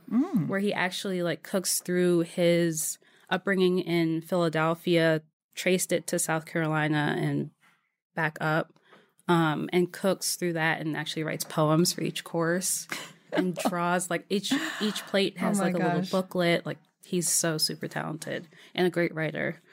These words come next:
Speaker 2: Um, oh my goodness, there's so many people. Uh, Mayuk Sen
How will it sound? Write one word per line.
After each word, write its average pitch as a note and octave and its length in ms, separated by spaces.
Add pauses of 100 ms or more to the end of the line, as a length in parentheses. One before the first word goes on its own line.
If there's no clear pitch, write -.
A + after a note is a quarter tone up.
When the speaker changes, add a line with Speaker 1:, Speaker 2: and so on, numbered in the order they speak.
(320)
Speaker 2:
Um, D#3+ 600 (920)
oh G#3 40
my G3 160
goodness, E3 320
there's F3+ 160
so A#3+ 140
many A#3+ 200
people. D#3+ 640 (480)
Uh, F#3 220
Mayuk F#3 360
Sen F3 600